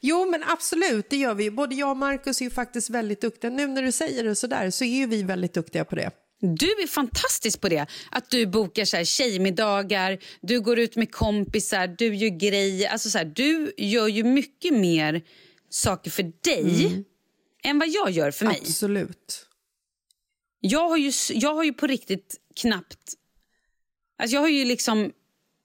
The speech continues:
Speaker 2: dödat mig själv.
Speaker 1: Ja, det är hårt
Speaker 2: Men
Speaker 1: att
Speaker 2: jag är
Speaker 1: säga,
Speaker 2: på väg
Speaker 1: men
Speaker 2: tillbaka.
Speaker 1: ja.
Speaker 2: Jag, och jag börj-, nej, men li-, men lite grann. Och det är ju inte jag. Det kanske var också coviden.
Speaker 1: Ja.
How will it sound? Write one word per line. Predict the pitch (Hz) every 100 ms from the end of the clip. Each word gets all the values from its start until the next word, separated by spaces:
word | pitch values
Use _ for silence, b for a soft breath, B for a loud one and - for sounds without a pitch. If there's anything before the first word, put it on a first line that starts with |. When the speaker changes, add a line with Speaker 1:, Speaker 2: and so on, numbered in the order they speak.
| - - _ _ _ _ _ _ _
Speaker 2:
dödat | 175 220 240 175 349 277
mig | 180
själv. | - - 214
Speaker 1:
Ja, | 214 220
det | 220 247 240 226 240
är | 220
hårt | 226 214 180
Speaker 2:
Men | 285
Speaker 1:
att | 320
Speaker 2:
jag | -
är | 370
Speaker 1:
säga, | 320
Speaker 2:
på | 285
väg | 302
Speaker 1:
men | -
Speaker 2:
tillbaka. | 359 349 -
Speaker 1:
ja. | 208
Speaker 2:
Jag, | 226
och | 277
jag | 277 233
börj-, | 302 269 240
nej, | 277 302
men | 285 277
li-, | 277 262
men | 285 294
lite | 294 -
grann. | 277 302 180
Och | 196 214
det |
är | 277
ju |
inte | 277 233
jag. | 349 190 151 190
Det |
kanske | - 233 220
var | 208
också | -
coviden. | 190 226 302 202 196
Speaker 1:
Ja. | 190